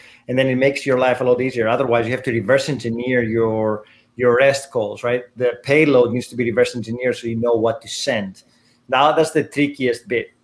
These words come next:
Uh, Graph makes that a lot more straightforward, because whichever language you use, then you can actually just, uh, grab that object in that language. And if it's JavaScript, TypeScript, uh, or dot net or Java, and then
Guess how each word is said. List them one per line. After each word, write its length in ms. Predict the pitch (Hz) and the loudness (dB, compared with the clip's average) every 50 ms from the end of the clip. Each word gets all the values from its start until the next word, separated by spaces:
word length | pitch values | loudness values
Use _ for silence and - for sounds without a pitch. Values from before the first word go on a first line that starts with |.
| _ 113 | _ -8
Uh, 220 | 110 110 113 110 | -6 -4 -4 -4
Graph 360 | 98 139 135 131 135 135 - | 0 2 2 2 2 0 0
makes 240 | 135 127 120 - - | -2 -2 -2 -2 -2
that 160 | 131 120 120 | -2 0 0
a 80 | 117 113 | 0 0
lot 400 | 113 117 117 120 127 127 - 127 | 0 0 2 2 0 0 0 -2
more 140 | 123 120 - | -4 -6 -4
straightforward, 640 | - 135 139 143 143 120 110 110 107 107 113 110 | -4 -6 -6 -4 -4 -4 -4 -4 -4 -6 -6 -8
because 640 | 98 107 - - 117 113 113 110 107 - - - - _ | -10 -10 -6 -6 -4 -4 -4 -6 -8 -12 -18 -20 -20 _
whichever 380 | 120 120 - - 135 131 131 | -12 -10 -4 -2 0 0 2
language 360 | 127 127 127 131 131 135 117 120 | 2 0 0 0 -2 -4 -4 -6
you 80 | 117 | -10
use, 380 | 117 127 135 147 156 - - - _ _ _ _ _ _ _ 117 | -6 -2 -2 -2 -2 -4 -6 -14 _ _ _ _ _ _ _ -2
then 180 | 120 123 123 | 0 0 0
you 120 | 120 117 - | 0 -4 -6
can 240 | - 120 113 113 - - - | -4 -4 -4 -4 -6 -6 -4
actually 720 | 117 120 120 - - - 120 117 113 113 113 117 113 113 107 | -4 -4 -4 -6 -8 -8 -6 -6 -4 -4 -2 -2 -2 -4 -4
just, 400 | 101 117 110 - - _ _ 120 | -4 -6 -8 -8 -10 _ _ -2
uh, 160 | 120 117 117 101 98 | -2 -2 -2 -2 -2
grab 320 | 98 123 127 127 127 117 | 0 2 2 2 2 2
that 140 | 131 120 - | 2 2 2
object 560 | - 120 117 107 101 - 110 - - - - - - | 2 2 0 2 0 -2 -4 -4 -6 -12 -18 -12 -6
in 100 | 120 117 | -2 0
that 180 | 120 117 117 | 2 2 2
language. 540 | 117 110 110 110 104 107 107 104 - - - _ 113 | 2 0 0 0 0 -2 -2 -4 -6 -12 -14 _ -6
And 360 | 113 110 110 107 107 107 104 - | -4 -2 -2 -2 -2 -2 -4 -6
if 140 | 127 117 - | -10 -12 -12
it's 100 | 98 - | -14 -8
JavaScript, 680 | - - 127 117 117 113 - - 120 110 110 101 - _ | -4 0 2 2 2 0 0 0 0 0 0 -2 -2 _
TypeScript, 560 | 117 113 110 - - - 120 113 107 - - _ _ _ _ _ _ _ _ _ - | -2 -2 -2 -4 -6 -6 -6 -6 -6 -6 -10 _ _ _ _ _ _ _ _ _ -8
uh, 220 | 110 104 104 104 - - | -6 -6 -4 -4 -2 0
or 180 | 113 113 110 | 0 0 2
dot 220 | 107 117 110 107 113 | 2 2 2 2 0
net 120 | 110 107 | -2 -2
or 100 | 104 104 | -2 -2
Java, 480 | 107 - 123 123 123 113 107 104 107 - - _ _ _ _ | 0 0 2 2 2 2 0 -2 -4 -8 -14 _ _ _ _
and 80 | 120 120 120 | -6 -2 -2
then 160 | 120 117 - | -2 -2 -2